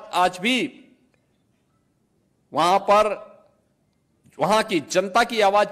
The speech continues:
बनकर के आगे बढ़ी है। देश के बड़े क्षेत्र में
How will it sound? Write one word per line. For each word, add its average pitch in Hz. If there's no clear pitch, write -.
बनकर 190
के 202
आगे 175
बढ़ी 185
है। 98
देश 523
के 294
बड़े 320
क्षेत्र 269
में 175